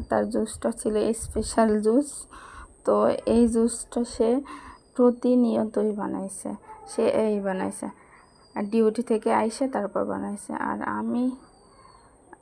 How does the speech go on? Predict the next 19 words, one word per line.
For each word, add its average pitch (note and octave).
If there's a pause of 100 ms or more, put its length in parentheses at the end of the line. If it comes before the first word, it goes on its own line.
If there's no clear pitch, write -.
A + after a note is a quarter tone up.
(160)
আমি B3
অন্য A#3
কাজ A#3
করছি, A#3
আমার A3
সময় A3
ছিল A3+
না A#3
আমার, B3+
এই A3+
জন্য, A3+
তার G#3+
জন্য G#3+
এই G#3
যে A3
এখানে G#3+
ব্লেন্ডার G#3+
নামাই G#3
নিলাম। A#3